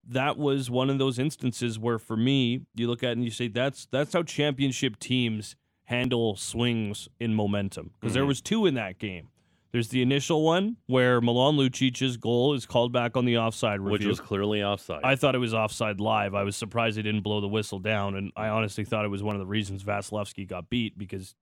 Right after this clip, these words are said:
Speaker 1: he knew it was
Speaker 2: How,
Speaker 1: offside,
Speaker 2: how
Speaker 1: too.
Speaker 2: much joy and misery did Flame fans have in a span of two minutes there?
Speaker 1: That was, that was about two and a half minutes.
Speaker 2: Yeah.
Speaker 1: Um, going from that,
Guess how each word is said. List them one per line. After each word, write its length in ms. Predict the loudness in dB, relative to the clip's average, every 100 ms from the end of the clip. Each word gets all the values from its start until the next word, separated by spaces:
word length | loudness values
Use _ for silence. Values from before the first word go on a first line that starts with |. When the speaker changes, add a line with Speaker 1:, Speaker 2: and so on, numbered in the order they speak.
| -14
Speaker 1:
he 240 | -4 -4 -4 _
knew 280 | -4 -2 -2
it 20 |
was 140 | -6 -8
Speaker 2:
How, 60 |
Speaker 1:
offside, 400 | -6 -4 -4 -4 -2
Speaker 2:
how 160 | 0
Speaker 1:
too. 40 | 2
Speaker 2:
much 260 | -2 -4
joy 440 | -4 2 4 2 2
and 160 | -2 0
misery 420 | -2 0 -2 -2
did 160 | -6 -8
Flame 340 | -8 -6 -8
fans 460 | -12 -8 -8 -8 -12
have 260 | -10 -10 -12
in 80 |
a 40 | -14
span 380 | -12 -12 -10 -12
of 180 | -14
two 140 | -12 -10
minutes 340 | -8 -10 -14
there? 220 | -18 -20 _ _ _ _
Speaker 1:
That 300 | 2 4 4
was, 380 | 4 4 2 -2
that 260 | 2 4 4
was 360 | 2 0 -6 -12 _ _ _ _
about 380 | 4 6 6 2 _ _ _ _
two 220 | 0 4
and 100 | 4
a 40 | 4
half 340 | 4 4 2
minutes. 540 | 2 2 2 0 -12 -16 _
Speaker 2:
Yeah. 160 | -16 -4
Speaker 1:
Um, 640 | 2 4 4 4 4 0 2
going 260 | 2 2 0
from 240 | 0 2
that, 360 | 4 4 2